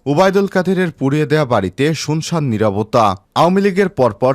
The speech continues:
তিনবারের সাধারণ সম্পাদক এবং টানা চোদ্দ বছরে সড়ক পরিবহন ও সেতু মন্ত্রীদের দায়িত্বে থাকা ওবায়দুল কাদেরের গ্রামের বাড়ি নোয়াখালী কোম্পানীগঞ্জ উপজেলার বসুরহাট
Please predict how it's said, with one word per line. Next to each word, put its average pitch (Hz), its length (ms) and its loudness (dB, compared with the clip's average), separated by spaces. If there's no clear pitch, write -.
তিনবারের 139 500 0
সাধারণ 110 500 -4
সম্পাদক 98 460 -4
এবং 120 220 0
টানা 156 340 2
চোদ্দ 135 340 -4
বছরে 123 420 -4
সড়ক 170 380 0
পরিবহন 185 360 0
ও 185 60 0
সেতু 123 320 -4
মন্ত্রীদের 110 520 -2
দায়িত্বে 123 360 -2
থাকা 120 320 -2
ওবায়দুল 175 440 0
কাদেরের 151 480 0
গ্রামের 117 380 0
বাড়ি 101 240 -2
নোয়াখালী 170 480 0
কোম্পানীগঞ্জ 151 760 -2
উপজেলার 110 500 -2
বসুরহাট 165 480 0